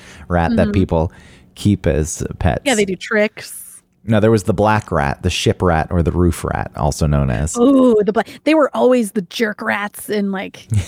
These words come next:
Speaker 1: <laughs>
Speaker 2: in, you know, in cartoons, in
Speaker 1: Well,
Speaker 2: Disney.
Speaker 1: well, it was a misrepresentation because in real life,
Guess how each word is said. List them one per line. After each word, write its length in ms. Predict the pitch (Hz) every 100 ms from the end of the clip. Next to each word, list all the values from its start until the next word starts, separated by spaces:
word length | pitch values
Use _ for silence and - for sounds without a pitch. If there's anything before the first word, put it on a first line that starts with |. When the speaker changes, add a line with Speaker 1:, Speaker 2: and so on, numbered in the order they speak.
| -
Speaker 1:
<laughs> 0 |
Speaker 2:
in, 640 | 113 92 - 208 214 208
you 80 | 220
know, 140 | 196
in 200 | 185 202 - _
cartoons, 680 | - 208 - 208 208 214 - -
in 160 | 196
Speaker 1:
Well, 100 | 202
Speaker 2:
Disney. 520 | 208 202 196 202 208 - -
Speaker 1:
well, 80 | 120
it 20 |
was 120 | 113 110
a 40 |
misrepresentation 840 | 113 - 107 101 92 90 147 - 107
because 220 | 95 95
in 80 | 92
real 340 | 110 135 101
life, 380 | 85 76 82